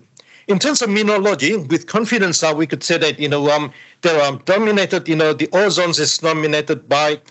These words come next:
carbonates, muscovite, chloride, and K feldspar, plus quartz. And the country rock is mainly chloride, mon-, monteloride,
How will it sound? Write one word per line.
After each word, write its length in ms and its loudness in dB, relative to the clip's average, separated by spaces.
carbonates, 560 -2
muscovite, 500 -2
chloride, 400 2
and 120 -4
K 140 0
feldspar, 520 -2
plus 200 0
quartz. 380 -2
And 300 0
the 120 -4
country 380 0
rock 280 0
is 300 -4
mainly 300 -2
chloride, 520 0
mon-, 240 -2
monteloride, 680 0